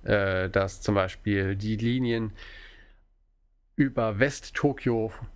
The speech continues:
ähm, nach Saitama nicht mehr fahren, ähm,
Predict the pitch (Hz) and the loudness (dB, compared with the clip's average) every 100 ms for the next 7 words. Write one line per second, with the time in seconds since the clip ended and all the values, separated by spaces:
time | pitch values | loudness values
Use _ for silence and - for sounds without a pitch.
0 | - 113 104 98 98 98 98 - 110 95 | -4 2 2 2 2 0 -4 0 0 2
1 | 117 113 107 107 107 101 110 - 107 107 | 2 2 2 2 0 0 0 2 2 2
2 | 107 110 - - - - 98 92 95 95 | 0 -6 -12 -18 -14 -2 0 0 -2 -4